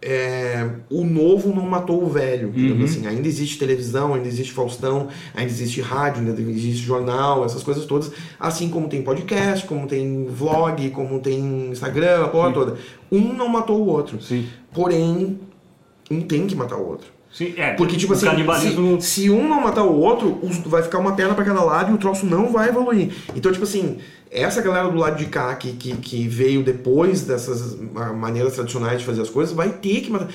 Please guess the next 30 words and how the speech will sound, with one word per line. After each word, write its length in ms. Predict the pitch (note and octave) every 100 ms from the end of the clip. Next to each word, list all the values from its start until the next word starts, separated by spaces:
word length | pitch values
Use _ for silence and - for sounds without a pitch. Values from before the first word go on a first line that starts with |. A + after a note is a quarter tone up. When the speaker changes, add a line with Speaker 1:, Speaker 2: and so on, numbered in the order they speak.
| -
Speaker 1:
Não 100 | -
tem 120 | E3 B3
essa 120 | C4+
coisa 140 | A#3+
de 60 | A3
amiguinho, 340 | G3+ F3 F#3+
não, 280 | F#3+ C4 D#4
amiguinho, 300 | G#3+ E3 E3
beleza. 380 | E3 E3+ G3 F#3+ - - -
Porque 200 | - A3+
senão 260 | - C4 C4+
fica 240 | C#4+ D4
dividido 540 | A#3 C4 A#3 G3+ C#4+ B3+
o 40 |
bagulho, 300 | F#3 C3 B2+
entendeu? 360 | A#2+ G2+ G2+ G2+ - - -
E, 260 | D3+ D#3+
e 40 | F3+
aí, 160 | F#3+
é, 400 | G#3+ A3 G3+ G3
é 40 | G3
assim, 340 | G3 A3 A3 - - -
e, 280 | F#3 F#3 E3+
e 80 |
as 100 | E3 E3
ferramentas 560 | F3 E3+ D3 E3 G#3
também 200 | G3+ E3+
de 80 | F3
como 240 | F#3+ D#3+ E3
chegar 680 | D#3+ A#2+ B2 C#3 E3+ B2+